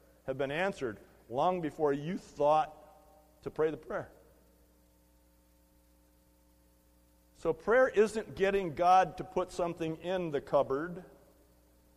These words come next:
Prayer is asking the Holy Spirit to lead you to access what's already in the cupboard. It's already there. You wanna see some scripture on that? Say, "Yeah."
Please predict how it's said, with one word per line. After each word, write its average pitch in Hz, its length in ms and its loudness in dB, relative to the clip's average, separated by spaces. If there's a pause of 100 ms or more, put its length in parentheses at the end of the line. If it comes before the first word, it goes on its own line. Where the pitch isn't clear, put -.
(600)
Prayer 165 640 2 (280)
is 127 100 -8
asking 160 420 0
the 135 80 -6
Holy 160 300 -4
Spirit 165 540 -4
to 139 80 -4
lead 156 480 -8
you 131 340 -6 (220)
to 170 200 -12
access 147 640 -4
what's 139 220 -2
already 143 520 0
in 127 160 -10
the 120 60 -8
cupboard. - 380 -12 (1500)
It's - 160 -6
already 151 340 6
there. 139 340 -6 (1700)
You 139 80 -6
wanna 160 180 2
see 190 200 -6
some 147 220 -6
scripture 185 540 0
on 190 180 2
that? 196 280 2
Say, 147 200 -2
"Yeah." 151 420 4